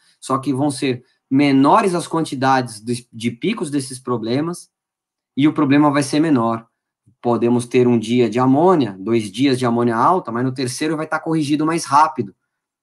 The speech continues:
E talvez, se não tivesse uma alcalinidade elevada, demoraria uma semana pra resolver o problema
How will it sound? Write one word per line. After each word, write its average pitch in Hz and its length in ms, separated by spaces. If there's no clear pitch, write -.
E 117 80
talvez, 131 360
se 139 100
não 156 140
tivesse 165 400
uma 151 100
alcalinidade 135 520
elevada, 120 560
demoraria 131 500
uma 156 120
semana 151 600
pra 127 120
resolver 120 340
o 117 80
problema 120 520